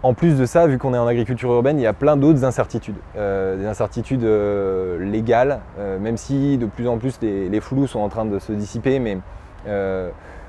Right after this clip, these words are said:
la, la loi, euh, euh, est en train de s'ajuster, euh, sur, euh, ben voilà, euh, est-ce que j'ai le droit aujourd'hui, euh, de cultiver ici ou là, euh, quels sont, en, quel est en fait le cadre réglementaire de l'agriculture urbaine. Ça, ça, ça avance, mais c'est un frein encore,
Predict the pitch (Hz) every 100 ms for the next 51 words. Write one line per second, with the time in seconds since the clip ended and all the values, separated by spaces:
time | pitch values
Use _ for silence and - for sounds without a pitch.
0 | - 101 98 98 95 92 98 107 113 120
1 | 131 127 110 104 98 - - - - 95
2 | 71 73 67 73 98 107 104 117 110 104
3 | - 107 107 - 156 160 156 127 107 -
4 | 117 104 98 98 98 113 120 101 95 90
5 | - 120 104 98 101 113 123 113 101 98
6 | 107 117 117 95 98 - 95 - 104 101
7 | 92 120 127 123 104 101 120 123 107 92
8 | - - - 101 95 95 85 95 113 -
9 | 135 131 131 113 110 143 151 131 139 135
10 | 120 147 123 117 113 120 120 120 123 113
11 | 110 113 - 113 110 123 151 - 123 -
12 | 107 98 87 - 110 110 143 156 123 110
13 | - - - - 120 117 110 131 139 110
14 | 135